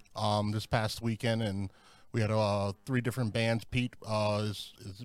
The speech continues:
part of two bands that played, and he, he brought his son up on sa-, on stage and did a couple songs together. And it's, it's always nice to see the dad, you know, kind of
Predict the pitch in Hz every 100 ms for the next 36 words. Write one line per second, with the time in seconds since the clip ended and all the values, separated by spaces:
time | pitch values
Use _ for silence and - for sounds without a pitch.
0 | - 131 104 - 147 120 113 110 113 104
1 | 120 110 127 123 90 92 - - _ 104
2 | 98 104 101 113 107 - 120 104 117 104
3 | - 123 101 110 101 101 - 110 117 110
4 | 110 92 90 117 104 120 110 104 123 113
5 | 113 - 120 117 123 113 101 - - -
6 | - 143 175 180 147 156 147 - - 135
7 | 127 123 123 123 123 110 117 107 139 120
8 | 104